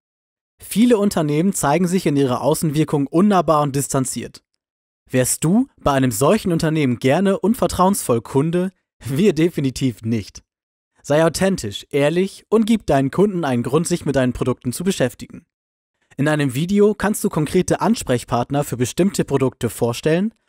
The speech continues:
und sorgst somit für eine stärkere Vertrauensbasis im Verkauf. Zweitens, fast unbegrenzte Möglichkeiten durch unser Greenscreen-Studio. Zugegeben, in einer grünen Box zu stehen und in eine Kamera zu sprechen,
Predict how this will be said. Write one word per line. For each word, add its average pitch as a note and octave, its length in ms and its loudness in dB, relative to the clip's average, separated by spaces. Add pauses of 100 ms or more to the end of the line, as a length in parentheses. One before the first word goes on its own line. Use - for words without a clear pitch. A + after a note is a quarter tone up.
(200)
und B2 120 -2
sorgst D3+ 400 0
somit E3+ 380 0 (160)
für D#3 220 0
eine B2 180 2
stärkere F3 480 0
Vertrauensbasis A#2+ 880 -2
im G#2+ 140 -8
Verkauf. - 520 -6 (1120)
Zweitens, A#2 800 -8 (260)
fast - 420 -4
unbegrenzte G3+ 680 2
Möglichkeiten C#3+ 760 -2
durch G3+ 180 -2
unser C3+ 340 0
Greenscreen-Studio. G#2+ 880 -2 (720)
Zugegeben, E3+ 680 2 (220)
in C#3 100 0
einer D3 220 0
grünen E3 280 2
Box F3 280 0
zu C3+ 100 -6
stehen A2+ 340 -4
und C3+ 120 0
in D3+ 80 0
eine C3+ 180 0
Kamera D#3+ 400 0
zu - 100 -8
sprechen, C3+ 460 -2